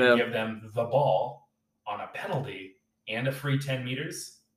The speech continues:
Speaker 2: with the ball in hand? Like, that, that's insane, you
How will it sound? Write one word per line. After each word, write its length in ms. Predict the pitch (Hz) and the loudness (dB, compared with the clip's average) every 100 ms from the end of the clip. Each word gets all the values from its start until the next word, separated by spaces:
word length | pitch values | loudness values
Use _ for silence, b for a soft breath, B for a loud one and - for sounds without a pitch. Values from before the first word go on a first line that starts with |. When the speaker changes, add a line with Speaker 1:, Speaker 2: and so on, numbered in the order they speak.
| _ | _
Speaker 2:
with 280 | 120 202 | -4 -2
the 60 | 156 | 0
ball 240 | 151 160 | 0 0
in 80 | 170 | 0
hand? 300 | 139 151 - | 2 0 0
Like, 260 | 139 131 - b b b _ | 0 0 0 b b b _
that, 280 | 160 160 160 | 4 4 4
that's 220 | 151 139 | 0 2
insane, 580 | 143 127 - 147 143 - _ _ | 2 0 0 -2 -4 -8 _ _
you 100 | 135 | 2